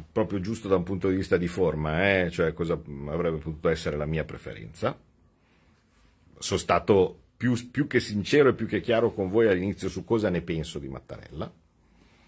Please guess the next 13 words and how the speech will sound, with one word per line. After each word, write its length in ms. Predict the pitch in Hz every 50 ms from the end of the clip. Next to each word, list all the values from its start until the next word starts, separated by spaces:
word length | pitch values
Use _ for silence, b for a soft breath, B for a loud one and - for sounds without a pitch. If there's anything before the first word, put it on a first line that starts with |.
| b b b b b b b b b b b b b b b b b b b b b b b b b b b b b b b b b b - - - -
Mm, 640 | 104 107 104 104 104 104 101 101 98 98 95 92 82 - - - - - - _ _ - - B B B B B B B B B B B B B B B B B B B B B B B B
per 160 | - 139 131
cui 400 | - - - 98 113 107 90 87
è, 140 | 80 76 73 - - - - - - - b b b b b b b b b _ _ _ _ _ _ _ _ _ _ _ _ -
è 60 | -
ovvio 300 | 53 50 - 71 69 62
che 120 | - - -
io 140 | 55 62 69
avrei 180 | 65 58 60
fatto 360 | - - - _ _ - -
altro. 340 | - - - - - - - _ _ _ B B B B B B B B B B B B B B B -
Eh, 580 | - 87 85 87 85 85 82 82 80 71 67 -
però... 340 | - 120 127 143 - -